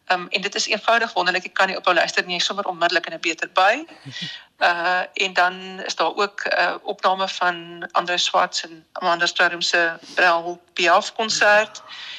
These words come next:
Speaker 1: En dan het David Kramer ons gehelp om 'n produksie wat by K K N K was, Afrika Blues,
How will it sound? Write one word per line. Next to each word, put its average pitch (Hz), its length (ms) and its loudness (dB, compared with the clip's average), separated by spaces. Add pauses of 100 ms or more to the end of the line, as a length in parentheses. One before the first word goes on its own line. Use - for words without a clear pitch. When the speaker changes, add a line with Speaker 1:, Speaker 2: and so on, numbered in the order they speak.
(180)
Speaker 1:
En 175 180 0
dan 170 160 4
het 170 100 -2
David 170 280 0
Kramer 220 360 2
ons 190 140 -4
gehelp - 640 -2
om 175 360 -8
'n 180 340 -10
produksie 185 400 -4
wat 180 140 -2
by 170 100 -2
K 175 200 -2
K - 120 -4
N 170 140 -4
K - 60 -6
was, 190 380 2
Afrika 180 440 0
Blues, 180 680 -4